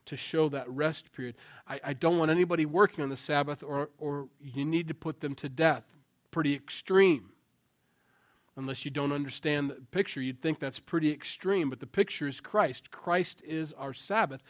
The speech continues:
and anybody that tries to gain entrance into heaven through their own works apart from Christ, they get put to death. They don't go to heaven based off of their works.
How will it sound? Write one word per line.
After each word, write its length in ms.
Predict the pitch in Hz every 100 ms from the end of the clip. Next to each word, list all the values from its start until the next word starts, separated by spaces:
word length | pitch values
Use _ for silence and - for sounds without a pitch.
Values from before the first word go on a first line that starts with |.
| - -
and 120 | - 135
anybody 380 | 170 247 185
that 100 | 156
tries 320 | 139 - 165 -
to 100 | 139
gain 240 | 151 143
entrance 400 | 170 - 233 -
into 180 | 165 143
heaven 500 | 120 202 151 131 135 - - -
through 200 | 160 156
their 240 | 143 143
own 340 | 175 208 233 214
works 500 | 226 160 139 - - -
apart 540 | 143 - - 180 196
from 420 | - - 165 160
Christ, 680 | 151 - 226 220 147 - - _ _ _ -
they 140 | 123 160
get 220 | 170 -
put 180 | 202 208
to 100 | 165
death. 380 | 151 262 147 - _ _ _ _ _ _ _
They 120 | 165
don't 260 | 170 190 185
go 180 | 214 285
to 120 | 240
heaven 320 | 151 131 131
based 360 | 123 127 - 139
off 220 | 127 -
of 160 | 117
their 160 | 117 123
works. 400 | 120 120 - -